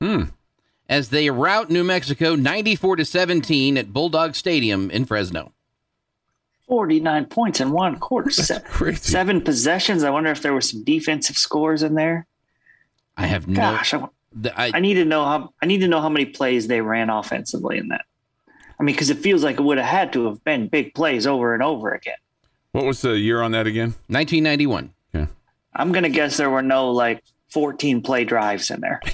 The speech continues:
Speaker 2: <laughs> No, no, yeah, no.
Speaker 1: <laughs>
Speaker 2: Not in any way, shape, or form. Uh, two thousand one, Barry Bonds hits his seventy-first and seventy-second home runs in an eleven to ten loss to the L A Dodgers at Pacific Bell Park.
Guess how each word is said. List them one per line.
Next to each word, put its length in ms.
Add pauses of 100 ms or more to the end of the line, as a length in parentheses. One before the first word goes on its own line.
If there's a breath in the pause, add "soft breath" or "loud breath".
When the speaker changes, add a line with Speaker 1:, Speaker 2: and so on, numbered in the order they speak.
(100)
Speaker 2:
<laughs> 180
No, 300
no, 160
yeah, 420
no. 380 (680)
Speaker 1:
<laughs> 680
Speaker 2:
Not 280
in 80
any 140
way, 140
shape, 240
or 80
form. 380 (880 soft breath)
Uh, 180
two 220
thousand 460
one, 280
Barry 260
Bonds 380
hits 260
his 180
seventy-first 720
and 260
seventy-second 760
home 280
runs 400 (320 soft breath)
in 160
an 80
eleven 380
to 60
ten 280
loss 400
to 80
the 160
L 140
A 100
Dodgers 540
at 260
Pacific 400
Bell 180
Park. 400